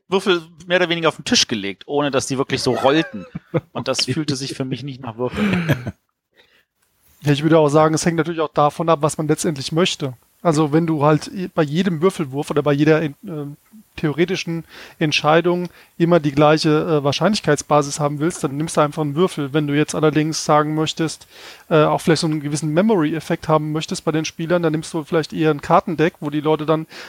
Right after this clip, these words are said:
Speaker 3: nach und nach, äh, ja, erfahren, welche Karten aufgedeckt sind und wenn die aus dem Spiel genommen werden, verschieben sich ja Wahrscheinlichkeiten.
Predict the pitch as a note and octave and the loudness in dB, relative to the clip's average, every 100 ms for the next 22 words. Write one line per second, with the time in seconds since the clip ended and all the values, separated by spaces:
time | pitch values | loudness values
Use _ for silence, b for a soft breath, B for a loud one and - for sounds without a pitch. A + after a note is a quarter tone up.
0 | B - C#3+ D3 E3 - D#3+ D#3 E3 - | B -6 0 2 2 2 2 2 2 -6
1 | - - - - - E3+ E3 F3 D#3 D#3 | -12 -10 -10 -12 2 2 2 0 4 6
2 | F3+ F#3+ G3 F#3+ D#3 C#3+ E3+ F3 D#3+ D#3+ | 6 4 0 -8 -6 -2 -2 -2 0 0
3 | D#3 E3 F#3+ F#3 F#3 - G3 F3 E3+ E3 | 2 -2 -2 -2 -2 -2 -6 -2 -2 0
4 | E3 - D3+ - G#3+ F#3 D#3+ D3+ D3+ D#3+ | 0 -2 -8 -4 -2 -2 -2 0 4 4
5 | F3 B B - D#3 - G3 F3 D#3+ D#3+ | 2 B B -2 -2 0 0 -2 0 0
6 | C#3 C#3 D3 C#3+ C3+ D3 C#3+ - | 0 0 -2 -2 -2 0 0 -2